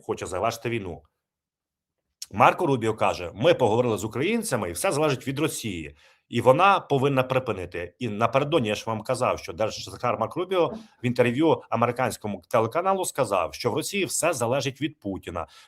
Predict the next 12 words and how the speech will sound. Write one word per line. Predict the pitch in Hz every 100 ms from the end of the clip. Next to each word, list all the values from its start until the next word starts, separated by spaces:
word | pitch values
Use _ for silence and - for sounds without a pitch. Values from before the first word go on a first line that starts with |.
| -
чи | 117
буде | 104 185
вона | 156
припиняти | 123 104 101 104 - 90
війну, | 87 95 104
чи | -
ні. | 117 82 69 _ -
Ось | 151 185 -
вам | 156 147 -
і | 127 113
кардинально | - 101 104 120 147 135 101
різні | 123 127 110 117 110